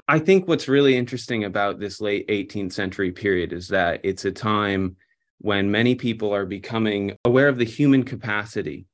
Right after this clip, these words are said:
to create environmental changes. And though the, you know,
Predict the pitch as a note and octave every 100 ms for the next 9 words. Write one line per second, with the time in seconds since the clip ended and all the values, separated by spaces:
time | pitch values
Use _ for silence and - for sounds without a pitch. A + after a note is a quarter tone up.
0 | - G2+ - G#2+ G2+ G2 - G2 G2 F#2+
1 | F2+ F2+ F2+ G2 F#2+ G2 A#2 D3 - -
2 | _ _ _ - A2+ A2 G#2+ G#2+ G#2 -
3 | _ _ _ _ A#2 A2 B2+ C3 C3 G2+
4 | G#2+ G#2 G2 G2 F#2+ F2+